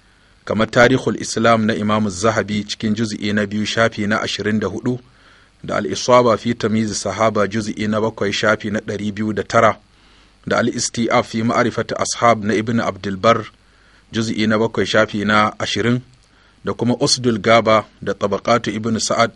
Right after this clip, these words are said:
Tabaqatu Khalifa, Hilyatul Awliya, Tahzibut Tahzib da Tabaqatul Qurra. Duka waɗannan sun kawo cikakken tarihin Abdullahi ɗan Mas'ud.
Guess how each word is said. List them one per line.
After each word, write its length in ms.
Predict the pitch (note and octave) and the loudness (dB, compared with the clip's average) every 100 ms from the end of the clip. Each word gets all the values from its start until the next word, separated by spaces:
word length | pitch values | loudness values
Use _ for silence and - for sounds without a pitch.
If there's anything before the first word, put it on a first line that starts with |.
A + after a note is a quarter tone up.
| - | -8
Tabaqatu 520 | G2+ G2+ - A2+ A2+ | -8 -4 -4 -2 -4
Khalifa, 580 | - G2+ A2 A#2+ A2+ G#2+ - | -4 -2 -2 0 0 0 -2
Hilyatul 460 | G#2+ G#2+ A#2+ A#2 G#2 | -4 -2 -2 -4 -2
Awliya, 460 | A#2+ A#2 A2+ A2+ G#2+ | -2 -2 2 2 2
Tahzibut 680 | G#2 G2+ F#2 A2+ A#2 A2+ | -4 -8 -6 -4 -4 -6
Tahzib 520 | - G#2 G2 B2+ B2 - - - - | -6 -6 0 0 0 -4 -20 -20 -14
da 80 | - | -8
Tabaqatul 580 | G#2+ G#2+ G#2+ A#2 A#2 G#2+ - | -4 -2 0 2 2 -2 -4
Qurra. 340 | G2 F#2+ F#2+ - _ _ _ _ _ - - | -2 0 0 -2 _ _ _ _ _ -20 -8
Duka 220 | B2+ B2 | -4 2
waɗannan 300 | B2+ A#2+ A#2 A2 | 2 4 2 2
sun 200 | A2+ A2+ | -2 0
kawo 240 | A#2 A#2 | 2 2
cikakken 520 | A#2 - A#2 - B2 | 0 -2 -4 0 -2
tarihin 460 | A#2 A#2+ A#2 A2+ A2 | 2 2 2 0 -2
Abdullahi 720 | G2+ G2 G#2 G2+ A2+ G#2 G#2+ G#2 | -6 -6 -4 0 0 0 -4 -4
ɗan 140 | A#2 A#2 | -4 -2
Mas'ud. 400 | G#2+ - G#2+ F#2 | -4 -4 -8 -10